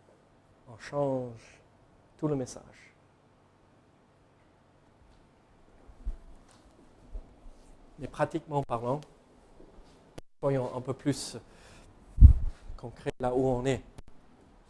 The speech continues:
Vous vous rappelez, euh, le milieu dans lequel moi j'ai grandi, euh, j'ai porté une chemise bleue exprès.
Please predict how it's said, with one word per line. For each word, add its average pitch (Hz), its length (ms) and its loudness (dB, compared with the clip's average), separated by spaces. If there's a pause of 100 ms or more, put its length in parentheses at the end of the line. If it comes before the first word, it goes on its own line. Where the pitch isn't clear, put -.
(840)
Vous 131 140 -4
vous 120 80 -4
rappelez, 151 360 0
euh, 127 300 -2 (260)
le 139 80 2
milieu 147 300 0
dans 131 140 -4
lequel 131 380 -2
moi 131 160 0
j'ai 131 120 0
grandi, 123 400 0 (440)
euh, 135 80 -8 (240)
j'ai 135 180 0
porté 190 420 6
une 156 140 -2
chemise 143 360 2
bleue 123 280 4
exprès. - 480 -2